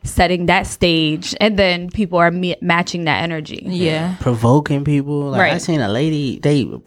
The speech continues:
Speaker 3: trying to arrest a lady, and they put the baton in her hand like it was hers. Like, she had something to do with it.
Speaker 1: Right.
Speaker 3: It's been wild.
Speaker 1: They pushed this, Buffalo police pushed a seventy-five man,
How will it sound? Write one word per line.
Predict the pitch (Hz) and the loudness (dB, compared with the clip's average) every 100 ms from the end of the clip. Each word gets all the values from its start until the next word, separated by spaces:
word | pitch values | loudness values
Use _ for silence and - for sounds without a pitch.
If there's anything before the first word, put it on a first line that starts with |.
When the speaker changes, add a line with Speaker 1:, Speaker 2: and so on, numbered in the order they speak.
| - | -12
Speaker 3:
trying | - 147 | -4 -2
to | 117 | -2
arrest | 113 151 | -2 -2
a | 113 | 0
lady, | 131 165 156 | 0 2 2
and | 120 123 | 2 0
they | |
put | 123 - | 0 0
the | 113 | -2
baton | 113 110 143 135 | -2 2 2 2
in | 110 160 | 0 2
her | 139 | 2
hand | 139 160 165 | 4 2 2
like | 143 127 | 0 0
it | |
was | 120 98 | 0 0
hers. | 143 175 185 | 0 0 -2
Like, | 190 - 113 | -4 -4 -4
she | - 170 | 0 4
had | 165 160 | 4 2
something | 160 | -2
to | 156 | -2
do | 156 170 | 0 2
with | 160 | 2
it. | |
Speaker 1:
Right. | 190 160 | 2 0
Speaker 3:
It's | - | -2
been | 147 | -2
wild. | 117 127 117 117 - - | 2 2 2 -4 -12 -2
Speaker 1:
They | 208 | 0
pushed | 220 254 240 | 2 0 0
this, | 220 - | -4 -6
Buffalo | 196 185 208 226 220 220 | -4 0 0 2 2 2
police | 214 214 214 208 | 0 2 2 -2
pushed | - 214 | -4 -4
a | 202 | -2
seventy-five | 185 196 208 202 196 | -2 0 0 0 0
man, | 196 196 190 | 0 -2 -2